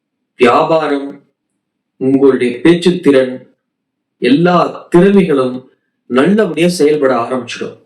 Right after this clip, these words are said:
எப்படி ஆஞ்சநேயர் ராமரை மனதில நிறுத்தி தன்னுடைய சக்திகளை தானா உணர ஆரம்பிச்சாரோ,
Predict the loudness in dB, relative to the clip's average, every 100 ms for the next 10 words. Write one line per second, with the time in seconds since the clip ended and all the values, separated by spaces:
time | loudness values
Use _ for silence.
0 | _ _ 0 0 2 0 2 0 0 -2
1 | 2 2 2 -2 0 -2 -4 -16 _ -16
2 | -8 -4 -2 0 0 2 2 0 0 2
3 | 2 0 -2 0 0 -2 -10 -4 -2 -2
4 | -6 _ _ _ _ _ -4 0 2 2
5 | 0 -2 -4 -4 -4 0 0 -2 -4 -4
6 | -2 -2 -4 -6 _ _ 0 2 2 0
7 | 0 -2 -4 -6 -8 -6 -6 -4 -4 -4